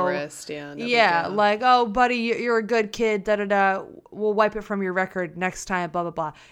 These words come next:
Speaker 2: If it was an African-American kid or any of those other minority groups, they would have been tossed up in jail.
Speaker 1: Yeah, absolutely. I think in general, too, naturally when you work in a field like,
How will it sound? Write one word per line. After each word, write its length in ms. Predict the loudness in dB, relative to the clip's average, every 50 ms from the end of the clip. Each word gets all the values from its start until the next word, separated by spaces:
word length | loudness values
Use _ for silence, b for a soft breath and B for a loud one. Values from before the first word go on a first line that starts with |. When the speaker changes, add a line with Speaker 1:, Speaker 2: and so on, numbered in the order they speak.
| B
Speaker 2:
If 200 | B -10 -6 -4 -4
it 100 | -4 -2
was 160 | -4 -6 -4
an 80 | -2 -2
African-American 880 | -2 -4 -4 -8 -8 -8 -8 -6 -4 -4 -4 -6 -6 -6 -8 -8 -8
kid 380 | -8 -8 -6 -4 -4 -6 -6 -10 B B B B B
or 420 | -2 0 0 0 0 -2 -4 -6 _ _ _ _ _ _ _ _ _ _ _ _ -20 _ _ -8
any 320 | -4 -2 -2 -2 0 0 0
of 120 | 0 0 0
those 140 | -2 -2
other 160 | -2 -4 -4 -4
minority 480 | -4 -6 -6 -4 -6 -4 -4 -6 -8
groups, 440 | -8 -10 -10 -10 -10 -10 -12 -18 -18 _ _ _ _ _ _ -8
they 120 | -4 -4 -2
would 140 | -2 -2
have 120 | -4 -4 -4
been 240 | -6 -6 -6 -8 -10
tossed 380 | -6 -4 -4 -4 -4 -6 -10
up 140 | -10 -10 -10
in 100 | -14 -14
jail. 200 | -14 -14 -14 -14 _ _ _ _ _ _ -12
Speaker 1:
Yeah, 200 | -10 -8 -8 -8
absolutely. 580 | -8 -10 -10 -8 -8 -8 -8 -8 -8 -10 -10 -14 _ _ _ _ _ -4 -2
I 120 | -2 0
think 200 | 2 0 0 2
in 160 | 0 -2 -2
general, 640 | -2 -2 -4 -4 -4 -6 -4 -4 -6 -6 -8 _ _ _ _ _ _ _ _ _ -16
too, 560 | -8 -2 0 0 0 0 -2 -4 -6 -8 -12 _ _ _ _ _ _ _ _ _ _ _ _ -12 -8
naturally 600 | -4 0 0 0 0 0 -4 -6 -6 -4 -4 -2
when 200 | -2 -2 -2 -2
you 120 | -4 -4
work 240 | -2 -2 -2 -2 -2
in 80 | -4 -6
a 80 | -6
field 580 | -6 -6 -4 -2 -2 -2 -2 -4 -6 -8 -10 -8
like, 340 | -6 -6 -6 -6 -8 -14